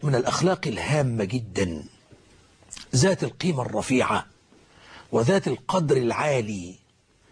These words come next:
وذات الأهمية والمكانة القصوى في حياة المسلمين عامة، فضلًا عن أن يكونوا دعاة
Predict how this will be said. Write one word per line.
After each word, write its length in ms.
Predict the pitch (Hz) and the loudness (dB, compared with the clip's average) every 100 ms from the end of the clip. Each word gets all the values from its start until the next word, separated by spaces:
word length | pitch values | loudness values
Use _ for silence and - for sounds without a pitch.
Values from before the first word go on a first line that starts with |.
| _ - - | _ -20 -6
وذات 320 | - 147 202 196 | 2 4 4 2
الأهمية 840 | 175 156 160 156 208 208 175 165 | 0 2 2 2 4 4 4 4
والمكانة 680 | 147 143 143 - 196 190 175 | 4 2 -2 0 2 2 2
القصوى 960 | 147 139 - 233 - 147 143 110 95 _ _ _ _ _ - - - | 0 -2 0 0 2 2 2 0 -4 _ _ _ _ _ -20 -20 -2
في 240 | 185 190 | 2 2
حياة 460 | - 160 165 220 - | 2 2 2 2 0
المسلمين 800 | 180 160 165 - 156 170 196 170 | 0 0 -2 0 0 4 4 4
عامة، 1400 | 156 151 175 196 202 202 196 196 175 175 190 151 110 95 - _ _ _ _ _ _ _ _ - | 4 2 2 0 2 4 4 4 2 0 0 0 -2 -6 -16 _ _ _ _ _ _ _ _ -6
فضلًا 580 | - 240 208 202 185 | 0 0 2 0 2
عن 220 | 147 208 196 | 2 0 0
أن 160 | 175 | -2
يكونوا 460 | 165 156 196 196 175 | -2 0 2 4 4
دعاة 500 | 143 131 180 - | 4 2 2 -2